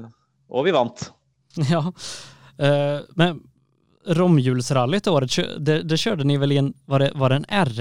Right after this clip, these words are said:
Speaker 2: ett-bil eller R två?
Speaker 1: R ett. Det var R ett.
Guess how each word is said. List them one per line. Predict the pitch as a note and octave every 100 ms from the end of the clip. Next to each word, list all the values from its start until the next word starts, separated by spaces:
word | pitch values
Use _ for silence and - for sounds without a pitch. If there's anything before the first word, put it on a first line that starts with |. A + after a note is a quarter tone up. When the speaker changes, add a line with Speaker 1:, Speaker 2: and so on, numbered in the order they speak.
| A#2+
Speaker 2:
ett-bil | - _ C3+ D3 A#3 D3
eller | C#3+
R | E3 D3+ A#2
två? | - A3 - - _ _ _ _ _ _ _ _ _ _ _ _ -
Speaker 1:
R | D3
ett. | A2+ D#3 - - A#2 _ _ -
Det |
var | C#3+ C#3+
R | A2
ett. | C3+ -